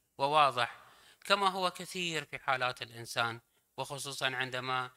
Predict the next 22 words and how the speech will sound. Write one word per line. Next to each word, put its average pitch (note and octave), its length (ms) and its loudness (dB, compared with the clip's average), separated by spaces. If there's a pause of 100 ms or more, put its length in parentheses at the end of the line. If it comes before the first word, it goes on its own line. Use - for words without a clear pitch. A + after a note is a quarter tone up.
(260)
يدخل B2+ 340 -4
في B2+ 120 -14
خصوبة B2 560 -2
أو A2 200 -8
نزاع، A2+ 520 0
حالات B2 460 0
غضب A#2+ 460 -2
أو A#2+ 120 -4
حالات A#2+ 400 -6
شهوة، D3 420 -4 (460)
فإن C3+ 260 0
الهوى C3+ 600 2 (100)
يقوده C3 760 -4
إلى A#2+ 220 -2
الان-، A2+ 260 -8 (320)
إلى A#2 120 -2
الاتباع A#2 760 0 (320)
والاستسلام A#2 1000 -2 (360)
وتطبيق A#2 1400 -2
كل E3+ 220 -6
مقتضيات G#2 760 -6
الهوى. F#2+ 460 -6